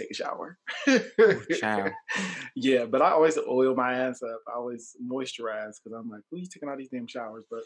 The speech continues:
Speaker 1: yeah, I just can't. I, I, I just hate just feeling dirty or just, like, I don't even like when people, like, lay on my bed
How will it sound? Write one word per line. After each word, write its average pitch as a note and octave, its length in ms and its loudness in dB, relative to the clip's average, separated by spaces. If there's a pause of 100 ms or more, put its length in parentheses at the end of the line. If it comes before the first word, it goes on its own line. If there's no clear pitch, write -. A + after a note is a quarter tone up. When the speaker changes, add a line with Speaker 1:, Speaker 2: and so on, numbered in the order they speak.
(420)
Speaker 1:
yeah, C3 220 0
I B2 40 -4
just F3 200 -6
can't. C#3+ 320 -2 (600)
I, B2+ 60 -4 (500)
I, C#3+ 340 0
I D3+ 60 2
just - 180 -6
hate C3+ 380 -2
just - 200 -14
feeling A#2 300 -4
dirty A2+ 280 -6
or A2 80 -6
just, A2 180 -10
like, G#2 260 -4
I C3+ 80 6
don't F3 120 6
even D#3+ 100 0
like C3+ 180 2
when B2 140 -2
people, B2+ 300 -4
like, G#2+ 260 -6 (480)
lay B2+ 160 2
on B2+ 120 0
my A2+ 120 -2
bed B2 440 -2